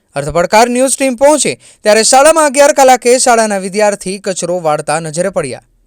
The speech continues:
અર્થ પડકાર ન્યૂઝ ટીમ શાળામાં ગઈ ત્યારે બીજા છોકરા પાણીનો જગ ભરતા નજરે ચડ્યા.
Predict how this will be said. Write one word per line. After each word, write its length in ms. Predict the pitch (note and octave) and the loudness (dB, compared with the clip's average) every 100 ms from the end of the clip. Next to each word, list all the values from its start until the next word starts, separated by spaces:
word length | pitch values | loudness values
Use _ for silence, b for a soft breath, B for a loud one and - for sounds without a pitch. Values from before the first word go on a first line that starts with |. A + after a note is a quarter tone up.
| _ _ _ _ - | _ _ _ _ -14
અર્થ 140 | C#3 | -10
પડકાર 380 | D3 E3+ G3+ G3+ | -6 -2 0 0
ન્યૂઝ 280 | G#3 B3+ C4 | -2 -2 -2
ટીમ 320 | A#3 B3+ C#4 | -2 -4 -2
શાળામાં 460 | A#3+ B3+ B3 A3+ G#3+ | 0 2 2 0 -2
ગઈ 200 | A3+ A#3 | -4 -2
ત્યારે 400 | A3+ G#3 G#3 G#3 | 0 0 0 -4
બીજા 320 | G3+ F#3+ F#3 | -6 -4 -4
છોકરા 480 | G#3+ G3 F#3+ F3+ F#3+ | -4 -6 -2 -2 -2
પાણીનો 420 | G3 F3 E3 D#3+ | -4 -8 -10 -8
જગ 300 | F3 A3+ G3+ | -6 -6 -2
ભરતા 320 | F#3+ F3+ F#3+ | -4 -2 -4
નજરે 320 | G#3 G#3 G#3 | -4 -6 -6
ચડ્યા. 360 | F#3+ C3+ A2+ | -6 -10 -10